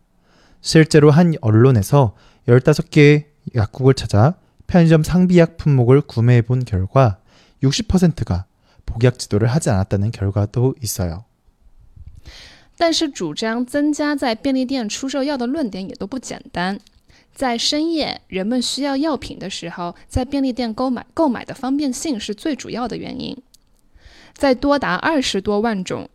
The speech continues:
Speaker 2: 医药品副作用中，和常备药所关联的副作用不过也就只有百分之零点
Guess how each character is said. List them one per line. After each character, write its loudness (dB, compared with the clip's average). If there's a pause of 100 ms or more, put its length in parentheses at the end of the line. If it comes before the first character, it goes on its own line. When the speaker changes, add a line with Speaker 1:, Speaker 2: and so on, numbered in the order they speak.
Speaker 2:
医 2
药 0
品 -6
副 -8
作 -4
用 -8
中， -8 (360)
和 -2
常 -2
备 -2
药 -4
所 -12
关 -4
联 -6
的 -10
副 -8
作 -2
用 -4
不 -12
过 -4 (200)
也 -6
就 -2
只 -8
有 -4
百 -10
分 -10
之 -10
零 -10
点 -12